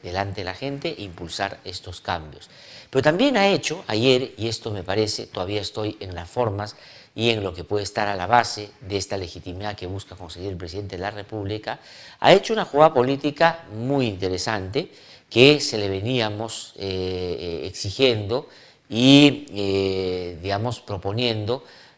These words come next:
aquí en el programa y en otros medios también de manera insistente, que después de la nueva correlación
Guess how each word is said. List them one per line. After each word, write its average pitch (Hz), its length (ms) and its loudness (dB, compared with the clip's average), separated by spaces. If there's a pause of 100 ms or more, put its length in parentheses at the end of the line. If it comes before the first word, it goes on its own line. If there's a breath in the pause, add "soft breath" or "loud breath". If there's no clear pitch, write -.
aquí 104 380 -4
en 98 80 -4
el 92 120 -8
programa 113 540 2
y 92 120 -8
en 92 80 -8
otros 101 280 -10
medios 101 520 -8
también 104 600 -6 (280 soft breath)
de 98 100 -6
manera 95 320 -8
insistente, 87 760 -6 (420 soft breath)
que 101 120 0
después 143 500 2
de 120 120 4
la 127 320 6 (200)
nueva 117 460 4
correlación 95 720 -8